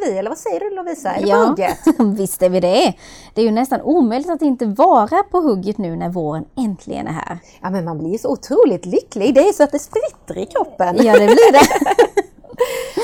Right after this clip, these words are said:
Speaker 1: Har du haft en härlig påskhelg?
Speaker 2: Ja, men det har jag. Det har varit lugnt och skönt. Jag har ätit lite ägg som sig bör, en och annan godisbit och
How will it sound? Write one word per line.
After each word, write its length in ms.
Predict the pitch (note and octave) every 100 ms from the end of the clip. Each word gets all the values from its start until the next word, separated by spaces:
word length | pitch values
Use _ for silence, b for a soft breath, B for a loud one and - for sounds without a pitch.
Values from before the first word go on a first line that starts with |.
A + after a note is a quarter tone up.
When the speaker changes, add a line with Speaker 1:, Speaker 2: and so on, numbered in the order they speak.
| A#4+
Speaker 1:
Har 100 | C#4
du 60 | C#4+
haft 180 | C#4 C#4+
en 100 | D#4
härlig 300 | D4+ C#4 C#4+
påskhelg? 760 | D4 - - A#3+ A#3+ E3 D#3 D3+ B
Speaker 2:
Ja, 140 | C4
men 120 | B3+
det 60 | A3+
har 360 | A3 F3+ - G2+
jag. 360 | F2+ F2+ A3
Det 60 | A#3
har 60 | A3+
varit 220 | G#3 G#3+
lugnt 480 | A3+ C#4+ G#4 A4 B3
och 100 | -
skönt. 540 | - F3 A3 B4 B4+
Jag 120 | - F3
har 60 |
ätit 240 | F#3 F#3 -
lite 180 | F#3+
ägg 320 | - F3 G#3 -
som 200 | B3 A#3+
sig 160 | A#3+
bör, 640 | F#3+ F3 D#3+ F3+ A#3+ F4+ F#4+
en 260 | A3 G3
och 60 | G3
annan 260 | G3+ G3+ G3+
godisbit 800 | B3+ A#3+ G#3+ G#3 - - B3 D4
och 180 | C4